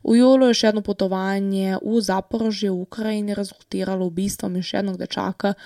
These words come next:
za kojim je otišao u šumu. Napad je bio toliko brutalan da mu se odlomio deo oštrice noža i policija ga je kasnije pronašla na licu mesta.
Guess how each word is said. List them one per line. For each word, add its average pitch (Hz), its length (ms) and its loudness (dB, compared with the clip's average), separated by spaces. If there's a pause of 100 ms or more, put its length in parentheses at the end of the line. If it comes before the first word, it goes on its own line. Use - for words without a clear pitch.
(120)
za 196 200 2
kojim 180 300 0
je 185 80 0
otišao 185 300 -4
u 180 40 -2
šumu. - 400 -6 (200)
Napad 233 360 2
je 240 80 6
bio 196 180 4
toliko 214 420 4 (120)
brutalan 190 720 0
da 208 60 -2
mu 196 100 -2
se - 160 -2
odlomio 185 540 0
deo 196 340 0
oštrice 202 520 -2
noža 185 420 0
i 214 60 2
policija 185 420 -2
ga 190 60 0
je 185 80 -2
kasnije 185 380 -6
pronašla 180 560 -8
na 190 80 -8
licu 196 340 -8
mesta. - 480 -12